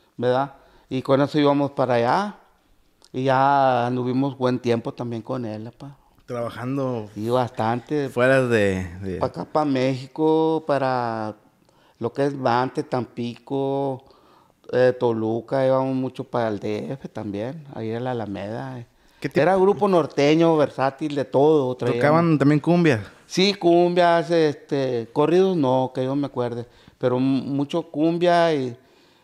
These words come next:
Speaker 1: y traíamos mucho de, de Liri y yo, de mu-, mucha de, de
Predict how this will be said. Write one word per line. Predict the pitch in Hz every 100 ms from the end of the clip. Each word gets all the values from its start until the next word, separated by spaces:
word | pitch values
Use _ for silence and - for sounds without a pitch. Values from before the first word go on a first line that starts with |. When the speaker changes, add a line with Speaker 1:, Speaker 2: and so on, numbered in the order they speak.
| _
Speaker 1:
y | 120 127 123
traíamos | 120 131 139 147
mucho | 156 156 151 156
de, | 147 127 120 110 92 101 _ _ _ _ _ -
de | 131
Liri | 135 139 147
y |
yo, | 131 120 127 135 139
de | 131 127
mu-, | 123 127
mucha | 135 135 156
de, | 139 123
de | 117 113 107